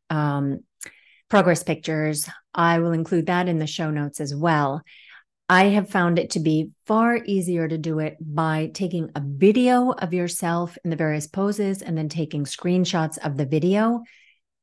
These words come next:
instead of trying to, like, set up the camera, put on the timer, get in position, flex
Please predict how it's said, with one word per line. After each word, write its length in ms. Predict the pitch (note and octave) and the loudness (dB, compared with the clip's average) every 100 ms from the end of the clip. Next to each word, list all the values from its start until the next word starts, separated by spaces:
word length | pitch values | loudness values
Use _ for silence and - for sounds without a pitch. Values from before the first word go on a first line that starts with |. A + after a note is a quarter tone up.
| _ | _
instead 460 | E3 D#3+ - F3+ E3+ | 0 0 0 2 2
of 180 | D#3 | 0
trying 380 | D3+ - E3 D#3+ | -2 -2 2 2
to, 60 | D3 | 0
like, 180 | C#3+ - | -2 -4
set 200 | - G3 | -2 -2
up 120 | F#3+ | -2
the 80 | F3+ | -4
camera, 640 | F3 D#3+ D#3 D#3 D#3 D3+ | -4 -2 0 0 0 -2
put 140 | - G3+ | -2 0
on 160 | F#3+ | 2
the 80 | F3+ | 0
timer, 640 | E3+ D#3 D3+ D3+ D3+ D3 | -4 -6 -4 -2 -2 -4
get 240 | C#3+ F#3+ G3 | -2 0 2
in 140 | F#3+ | 2
position, 840 | F3+ D3 D3+ - D#3 D3 D3 C#3+ D3 | 0 -4 -4 -4 -4 -2 -2 -2 -4
flex 720 | F#3+ F3 E3+ E3+ - - | -2 0 2 -2 -6 -8